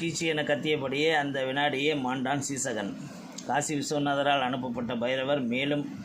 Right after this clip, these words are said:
யாரும் வந்து தொந்தரவு தரக்கூடாது என்பதற்காக நிரந்தரமாக அங்கேயே தங்க விரும்பினார். ஓர் இலந்த மரத்தின் அடியில் அப்படியே குடிகொண்டார். விடங்கி முனிவரின் தவம் நிறைவு பெற்றது. இறைவன் அருளால் சொர்க்கத்திற்கு புறப்படும் முன் பைரவர் குடிகொண்ட இலந்த மரத்தை சுற்றி சின்னதாக ஒரு ஆலயம் எழுப்பினார்.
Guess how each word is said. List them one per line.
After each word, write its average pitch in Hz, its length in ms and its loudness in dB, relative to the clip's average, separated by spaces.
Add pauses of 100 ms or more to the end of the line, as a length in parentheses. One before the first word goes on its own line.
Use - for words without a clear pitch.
(300)
யாரும் 147 340 2
வந்து 135 280 -2
தொந்தரவு 135 380 -2
தரக்கூடாது 117 760 0
என்பதற்காக 113 800 0
நிரந்தரமாக 127 720 -2
அங்கேயே 120 380 -2
தங்க 117 260 -2
விரும்பினார். 104 480 -2 (840)
ஓர் 147 340 0
இலந்த 160 340 0
மரத்தின் 147 420 -2
அடியில் 139 380 0 (100)
அப்படியே 143 400 0
குடிகொண்டார். 120 640 -2 (1500)
விடங்கி 170 300 0
முனிவரின் 147 500 0
தவம் 143 300 0
நிறைவு 143 320 2
பெற்றது. 113 480 -2
இறைவன் 151 320 0
அருளால் 135 460 0
சொர்க்கத்திற்கு 131 520 -2
புறப்படும் 120 440 -2
முன் 127 400 -2
பைரவர் 135 420 0
குடிகொண்ட 123 420 -2
இலந்த 131 300 -2
மரத்தை 117 380 -4
சுற்றி 131 280 -8
சின்னதாக 123 1400 -4
ஒரு 131 160 0
ஆலயம் 127 440 2
எழுப்பினார். 110 460 0